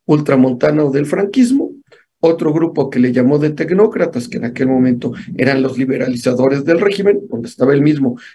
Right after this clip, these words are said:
y el rey, y otro más que tenía que ver con los católicos, que era el grupo de apoyo social del fra-, del posfran-, franquismo. Y hábilmente pusieron uno, uno y uno.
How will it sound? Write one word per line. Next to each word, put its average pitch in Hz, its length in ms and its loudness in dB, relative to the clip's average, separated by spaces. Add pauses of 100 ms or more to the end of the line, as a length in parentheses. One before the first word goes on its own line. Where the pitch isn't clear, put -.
y 165 100 0
el 196 80 4
rey, 165 300 0 (320)
y 151 100 0
otro 196 320 4
más 160 260 -2
que 151 120 -10
tenía 131 320 -4
que 139 120 -6
ver 131 220 0
con 139 280 0 (280)
los 123 300 -2
católicos, 127 920 -2
que 120 120 -2
era 117 120 -2
el 117 80 -2
grupo 127 340 -2
de 120 100 2
apoyo 127 520 -4
social 131 580 -2 (300)
del 127 160 0
fra-, 123 260 -6
del 131 240 -2
posfran-, - 500 -4
franquismo. - 580 -10 (920)
Y 170 100 -2
hábilmente 190 500 0
pusieron 156 560 -2
uno, 135 520 4
uno 196 440 0
y 143 140 -8
uno. - 200 -8